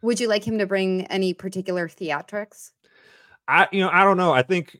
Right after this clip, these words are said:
Speaker 2: uh, I don't, I don't th-, I don't know if anything theatric-wise. I'm just excited to, to see,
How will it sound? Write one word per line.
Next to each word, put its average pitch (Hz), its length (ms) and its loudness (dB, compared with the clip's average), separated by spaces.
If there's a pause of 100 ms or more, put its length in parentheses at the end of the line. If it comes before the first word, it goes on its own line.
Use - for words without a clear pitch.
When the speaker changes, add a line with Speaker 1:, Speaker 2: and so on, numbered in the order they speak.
Speaker 2:
uh, 147 720 -2 (220)
I 156 100 -4
don't, 160 100 -2
I 117 40 -8
don't 165 160 -4
th-, - 100 -16
I 131 60 -6
don't 151 140 -4
know 139 80 -4
if 120 120 -6
anything 113 300 -8
theatric-wise. 107 720 -4
I'm 127 140 -6
just 160 160 -8
excited 101 460 -4
to, 85 500 -6
to 101 80 -10
see, 110 240 -8